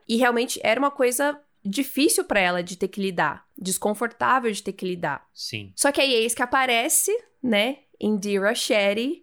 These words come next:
Speaker 1: co-, como essa, essa fonte de, de compaixão e so-, so-, solucionando problemas, né, trazendo um comprimido que a Kate pode tomar e ela vai controlar os poderes dela e oferece um abraço.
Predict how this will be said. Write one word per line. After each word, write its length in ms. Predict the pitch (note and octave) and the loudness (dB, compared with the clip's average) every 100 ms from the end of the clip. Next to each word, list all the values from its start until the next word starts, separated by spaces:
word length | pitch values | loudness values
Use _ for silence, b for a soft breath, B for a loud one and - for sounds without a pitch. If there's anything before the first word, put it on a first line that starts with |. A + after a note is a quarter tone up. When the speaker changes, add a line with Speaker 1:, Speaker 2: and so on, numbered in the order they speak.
| b | b
Speaker 1:
co-, 540 | - A3 G#3+ G#3 G3+ G#3 | 2 6 6 4 0 -4
como 180 | - G#3+ | -2 0
essa, 720 | G#3 - G#3+ G3+ G3 G3 F#3+ - | 2 2 4 4 4 2 0 -2
essa 200 | - G3+ | -6 -6
fonte 560 | - G#3+ G#3+ G#3+ G#3+ | -4 -2 0 -2 -6
de, 100 | G3+ | -8
de 240 | G3+ G3 A3 | -10 -12 -8
compaixão 1080 | G#3 G3+ G3+ G3+ - - A3 G#3+ G#3 G3+ G3+ B B - | -6 -2 -2 -2 -4 0 0 0 -2 -4 -10 B B -6
e 160 | G#3 | -4
so-, 240 | G3 A3+ A3 | 0 2 2
so-, 220 | - - | 0 -4
solucionando 480 | - B3 A#3+ B3 C4 | 0 2 2 2 0
problemas, 720 | B3+ A3 A3 A3+ B3+ B3+ B3 A3+ | 0 -2 2 2 2 2 0 -2
né, 120 | A#3 | -4
trazendo 760 | A#3 A3+ G#3+ A#3 C4 C4+ C4+ C4 b b | -2 -2 0 0 0 -2 -4 -6 b b
um 100 | A#3 | -4
comprimido 800 | C4 B3 C4+ C4 C#4 D#4+ B3+ C4+ | 0 0 0 0 0 0 0 -4
que 140 | - | 0
a 220 | B3+ B3+ B3+ | 2 2 0
Kate 360 | C#4+ C4 - | -2 -2 -2
pode 240 | C4+ A#3 - | 0 0 0
tomar 460 | C4+ C4+ D4+ E4+ | 0 2 4 4
e 80 | C4+ | 2
ela 140 | A#3+ A#3 | 0 -2
vai 80 | |
controlar 420 | B3 B3+ A#3+ A#3+ B3 | -6 -6 -4 -2 -2
os 120 | B3 | -2
poderes 460 | C#4 A#3 A#3+ B3 A#3+ | -4 0 0 0 -2
dela 540 | B3+ D4 D4+ C4 B3 - B B | 0 0 0 -2 -4 -6 B B
e 80 | B3+ | -2
oferece 500 | A#3+ C4 B3 B3 - | 0 2 2 2 0
um 80 | B3 | 0
abraço. 960 | A#3+ A3 B3+ C4 D4+ D4+ - C#4+ C4+ | 0 0 2 2 2 2 0 0 -2